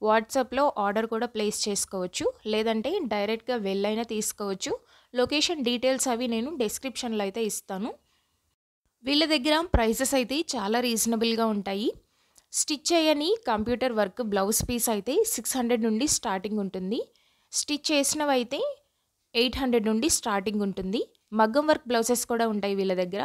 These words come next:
అవైతే ఫిఫ్టీన్ హండ్రెడ్ నుంచి starting ఉంటుంది. ఇక్కత్ బ్లౌజెస్, కలంకారీ బ్లౌజెస్ ఇవైతే ఫోర్ ఫిఫ్టీ నుండి starting price ఉంటుంది. కాస్ట్ పెట్టి తీసుకున్నా కానీ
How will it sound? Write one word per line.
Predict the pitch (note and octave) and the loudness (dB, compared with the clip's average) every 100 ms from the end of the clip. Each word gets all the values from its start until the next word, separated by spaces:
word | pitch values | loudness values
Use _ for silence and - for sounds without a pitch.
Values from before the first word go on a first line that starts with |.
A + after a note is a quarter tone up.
| A#4 G4+ | -2 0
అవైతే | G#3 B3 A#3 E4+ | 2 2 2 2
ఫిఫ్టీన్ | A4+ A#3+ - C#4 B3 | 2 -2 -4 -4 0
హండ్రెడ్ | A3+ G#3+ | 0 2
నుంచి | G#3 G#3 C#4 | 0 0 -2
starting | - A3+ G3 A3 G#3+ | -2 -4 -2 -2 -2
ఉంటుంది. | G3 F#3 F#3+ E4+ - _ _ _ _ _ _ - | -2 -4 -2 -2 -4 _ _ _ _ _ _ -8
ఇక్కత్ | C#4 - E4+ C4+ | -6 0 0 2
బ్లౌజెస్, | C#4 B3+ C#4 C#4 | 2 2 2 -2
కలంకారీ | - A#3 A#3+ C4 C4+ | 0 0 2 2 0
బ్లౌజెస్ | A#3+ A3+ G#3+ A3+ G3 | 0 -2 -2 -4 -4
ఇవైతే | G#3 G3+ F#3+ C#4+ B4+ - | -2 -2 -2 -6 -6 -8
ఫోర్ | - B3+ | 0 0
ఫిఫ్టీ | B3 D4 - | 0 -6 -4
నుండి | B3 A#3 A#3 G4+ | -2 0 0 0
starting | - A#3+ G#3 A3 A#3 | -2 -2 -4 -4 -4
price | G#3+ G3+ | -2 0
ఉంటుంది. | G3+ F#3 F#3+ F#3+ A#4 - _ _ _ _ _ _ _ _ _ _ _ _ - | -2 -2 -6 -4 -6 -8 _ _ _ _ _ _ _ _ _ _ _ _ 2
కాస్ట్ | B3 C#4 - | 4 4 -2
పెట్టి | E4+ C4+ | -6 -4
తీసుకున్నా | C#4+ C#4+ - C4+ C4 | -4 -4 -4 -4 -4
కానీ | A#3+ A3+ | -2 -4